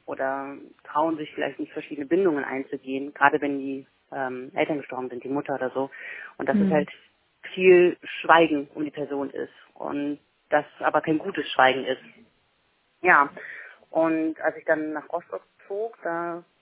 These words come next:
Speaker 1: hat's mich gepackt. Ich hab mich, ich hab, ähm, genau, ich hab die Leiterin angeschrieben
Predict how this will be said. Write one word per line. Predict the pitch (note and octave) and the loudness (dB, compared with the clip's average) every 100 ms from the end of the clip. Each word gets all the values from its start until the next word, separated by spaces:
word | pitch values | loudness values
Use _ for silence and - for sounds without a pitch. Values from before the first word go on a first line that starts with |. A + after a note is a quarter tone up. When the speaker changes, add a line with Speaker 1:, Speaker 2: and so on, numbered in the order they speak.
| - | -6
Speaker 1:
hat's | F#3+ - | -6 -4
mich | F#3+ - | -12 -10
gepackt. | F3+ A3 A#3 - | -6 -6 -6 -14
Ich | - | -14
hab | F3 | -12
mich, | E3+ E3 - _ _ _ _ _ _ _ _ | -10 -12 -12 _ _ _ _ _ _ _ _
ich | |
hab, | E3+ D3+ _ | -14 -14 _
ähm, | D3+ D3+ D3+ D3 D3+ D3+ _ _ _ _ _ _ _ _ _ _ - - - - | -14 -12 -12 -14 -16 -20 _ _ _ _ _ _ _ _ _ _ -20 -18 -18 -12
genau, | F3 D3 | -6 0
ich | E3 | 0
hab | |
die | D#3+ | 2
Leiterin | D3+ D#3+ F#3+ G3 G#3 A#3+ C4+ _ | 6 4 4 -2 -2 -6 -12 _
angeschrieben | - G3 G#3+ - A3 A3 B3 | -4 -4 -4 -10 -10 -8 -12